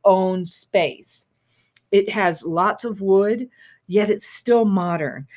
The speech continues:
and a beautiful, great bar area, big, long bar against one, one wall.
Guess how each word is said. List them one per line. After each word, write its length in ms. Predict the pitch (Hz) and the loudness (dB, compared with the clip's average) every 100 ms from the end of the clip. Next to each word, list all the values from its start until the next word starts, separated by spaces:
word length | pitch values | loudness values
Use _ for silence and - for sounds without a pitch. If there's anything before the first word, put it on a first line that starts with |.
| - - | -20 -6
and 120 | 196 | -2
a 100 | 180 | -2
beautiful, 1000 | 147 - 170 185 208 226 190 143 - 147 | -2 -6 0 4 6 6 4 0 -4 -4
great 560 | 135 151 160 185 196 - 151 | -4 -4 0 0 0 -6 -8
bar 340 | 165 160 160 156 | 0 2 2 0
area, 400 | 143 139 131 139 135 | -4 -4 -6 -8 0
big, 200 | 214 196 | 0 2
long 360 | 185 175 170 | 4 4 2
bar 360 | 147 160 156 147 | 0 2 4 2
against 480 | 139 156 131 - 151 | 0 -6 -8 -12 -8
one, 360 | 151 151 151 - | -6 -6 -8 -10
one 360 | 165 165 160 | -6 -6 -6
wall. 460 | 151 151 143 - - | 0 0 0 -4 -14